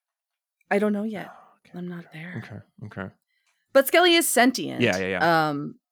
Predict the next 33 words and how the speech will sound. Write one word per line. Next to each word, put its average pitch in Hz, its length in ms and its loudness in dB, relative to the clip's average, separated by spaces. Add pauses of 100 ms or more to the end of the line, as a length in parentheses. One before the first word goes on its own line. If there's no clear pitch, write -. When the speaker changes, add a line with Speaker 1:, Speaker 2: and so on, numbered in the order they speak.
(120)
Speaker 1:
obviously, 156 460 -4
'cause - 480 -14 (260)
Speaker 2:
Well, 107 160 2
you, 92 100 -4
I - 40 -6
Speaker 1:
Skelly's 101 120 -2
Speaker 2:
mean, 104 100 -2
you 107 60 0
Speaker 1:
gonna 107 120 -2
Speaker 2:
gotta - 80 -4
figure 113 180 2
Speaker 1:
bang. 113 80 4
Speaker 2:
out - 120 -4
Skelly's 127 360 0
wants. 131 460 2
This 113 160 -4
is 110 100 -4
a 117 40 0
classic 117 560 0
step - 460 0
in 123 100 0
the 127 60 0
novel 120 280 2
writing 113 260 2
process. 110 680 0
Speaker 1:
<laughs> 226 60 -10 (800)
Oh, 269 140 8
Skelly, 339 560 4
Skelly 277 340 -2
wants 233 200 -2
revenge. - 680 -12
Speaker 2:
Ooh, 156 380 6
okay. 147 500 4